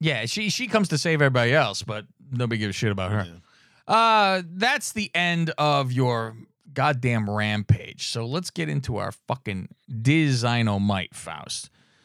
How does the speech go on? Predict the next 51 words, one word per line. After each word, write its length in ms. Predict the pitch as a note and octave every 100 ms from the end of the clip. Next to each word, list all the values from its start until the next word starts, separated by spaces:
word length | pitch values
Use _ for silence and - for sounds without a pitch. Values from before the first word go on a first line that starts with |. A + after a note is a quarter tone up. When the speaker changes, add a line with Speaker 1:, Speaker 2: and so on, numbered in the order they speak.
| _ _
Speaker 1:
Um, 760 | - C#3+ C#3+ C3 A#2+ G2 - - - - - - _ _ _ _ _ -
so 240 | - D#3+
everybody 380 | G3 C4 A3 F#3
Speaker 2:
Has 100 | C#3+
Rampage 500 | G3+ C4 - E4+ -
turned 240 | - G3
into 200 | F#3 E3
Heat? 380 | C3+ - F3 F#3
Remember 260 | C#3+ F#3+ A3+
when 140 | G3 B2+
H-, 60 | A#2+ _ -
Sunday 280 | - C#3+
Night 220 | C3 B2 G#2
Heat 300 | - B2 -
started 320 | - B2 A2+
off 140 | G#2+
Speaker 1:
Heat 160 | - - D#4
Speaker 2:
hot 80 | F4
Speaker 1:
started 220 | D#4 D#4+
Speaker 2:
and 60 |
then 60 | D#4 D#4
Speaker 1:
off 100 | A3+
hot. 280 | C#4 D#4 A#3+
Speaker 2:
slowly 680 | G2 G2 F#2+ F#2 F#2 F#2 - D3 C#3 -
Speaker 1:
It 140 | C3
turned 280 | C3 G3+ G3+
into 300 | G3+ F3 E3
a 100 | C#3+
shit 240 | C3 G#3
show, 260 | - B2 G#2
Faust. 380 | - G2 F#2+ -
It 100 | G#2
turned 240 | C#3 D#3
into 140 | D#3 D3
a 60 |
shit 200 | C3 E3
show. 100 | C#3
That's 220 | D#3 E3+
why 140 | F3+ E3+
those 180 | D#3 C3
tapes 320 | E3+ F#3 G3
of 60 |
mine 280 | F#3 F#3+ G3+
are 100 | D#3+
in 100 | D3+
the 60 | C#3+
fucking 360 | - C#3 A#2
dumpster 420 | A#2+ C3 C3 - G2
behind 280 | G2+ G#2+
a 40 | G2+
fucking 640 | G#2+ A2+ G2+ F#2+ A2+ -